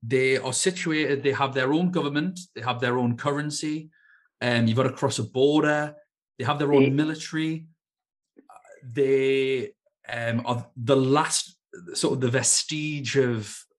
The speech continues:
Speaker 1: of, um, of the old Soviet Union. Although I've seen videos on them, and they look like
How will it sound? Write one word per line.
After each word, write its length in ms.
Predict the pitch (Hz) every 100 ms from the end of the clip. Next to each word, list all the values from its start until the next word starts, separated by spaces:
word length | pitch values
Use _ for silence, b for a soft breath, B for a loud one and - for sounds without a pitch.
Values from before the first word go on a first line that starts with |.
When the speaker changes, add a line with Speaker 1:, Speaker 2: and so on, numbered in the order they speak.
| 104
Speaker 1:
of, 260 | 113 107
um, 580 | 117 110 107 104 101 95 -
of 80 | 117
the 100 | 123
old 180 | 135 135
Soviet 480 | - 139 127 123 107
Union. 580 | 117 123 131 135 131 _ _ _ _ _ _
Although 180 | 120 123
I've 100 | 123
seen 280 | - 165 123
videos 380 | 139 143 127 117
on 140 | 110
them, 140 | 107 104
and 140 | 117
they 120 | 120
look 380 | 120 123 127 -
like 360 | 117 98 92